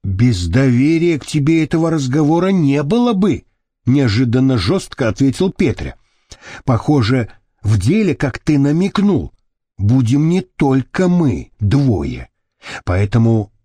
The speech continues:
лучше мне приберечь свой козырь в рукаве.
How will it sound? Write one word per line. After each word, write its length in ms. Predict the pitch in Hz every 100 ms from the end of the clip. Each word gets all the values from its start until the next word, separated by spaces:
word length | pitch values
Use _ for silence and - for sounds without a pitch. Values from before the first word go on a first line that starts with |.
| _ -
лучше 540 | 87 110 113 - 120
мне 240 | 113 123
приберечь 840 | 110 _ 127 127 113 135 151 175 -
свой 260 | 139 151
козырь 600 | 123 156 160 104 131 113 _
в 160 | - 107
рукаве. 600 | 147 - 175 165 139